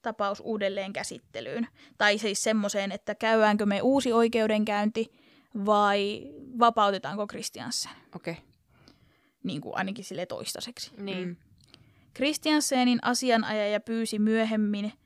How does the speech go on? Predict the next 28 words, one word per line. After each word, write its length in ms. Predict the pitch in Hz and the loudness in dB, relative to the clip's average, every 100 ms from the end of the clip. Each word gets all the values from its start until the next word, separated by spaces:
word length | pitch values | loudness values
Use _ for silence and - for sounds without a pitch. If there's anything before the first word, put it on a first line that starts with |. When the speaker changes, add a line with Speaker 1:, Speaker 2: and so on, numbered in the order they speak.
| _ - | _ -6
Speaker 1:
hänen 260 | 214 202 | -4 -2
asiakkaansa 640 | 226 226 220 - 208 208 202 | -2 0 -2 -2 -6 -6 -4
vapauttamista 800 | 214 247 254 - 220 208 208 202 | -2 0 0 0 -4 -2 -6 -4
vankilasta 600 | 202 214 262 277 - 294 | -4 -4 -6 -8 -8 -8
kuultuaan 640 | 220 214 214 214 208 214 | -4 -4 -2 -2 -2 -2
rikosasioiden 880 | 240 247 240 - 214 - 214 202 208 - | -6 -4 -6 -4 -8 -6 -6 -6 -6 -4
arviointilautakunnan 1400 | 269 269 202 190 196 208 214 208 196 - 190 180 185 | -2 -2 -2 -6 -8 -8 -4 -4 -6 -8 -6 -4 -4
päätöksen. 680 | 196 180 180 - - - - - _ _ _ _ _ _ _ _ - | -6 -8 -10 -14 -18 -16 -16 -20 _ _ _ _ _ _ _ _ -14
Eli 260 | 196 175 214 _ - - | -12 -10 -12 _ -20 -4
niiden 260 | 226 226 240 | 0 6 6
piti 180 | 226 220 | 4 -2
siis 160 | 214 247 | 0 4
ensin 240 | 254 233 | 4 4
anoa 520 | - 262 262 226 202 202 _ _ _ _ _ _ _ _ _ _ _ | 4 6 6 6 4 2 _ _ _ _ _ _ _ _ _ _ _
sitä 220 | - 202 | -2 0
uudelleenkäsittelyä, 1040 | 196 226 202 196 185 180 185 208 - 262 330 - | 4 4 4 2 0 -4 -8 -12 -10 -4 -4 -4
Speaker 2:
Mhm. 180 | 190 190 | -6 -4
Speaker 1:
ja 80 | 226 | -4
sit 140 | 214 | -4
seitsemännellä 600 | 240 240 254 240 214 208 | -2 0 2 2 2 0
kerralla, 400 | 208 208 202 196 | 0 0 0 -2
kun 160 | 214 202 | -2 -6
se 80 | - | -2
arviointilautakunta 1000 | 220 226 226 214 208 208 202 202 202 202 | 0 2 0 0 0 -2 -2 -4 -2 -2
on 80 | 208 | -2
sanonut, 420 | 214 214 196 196 | 0 0 0 -4
että 140 | 196 | -6
okei 380 | 202 - 196 175 | -10 -10 -12 -12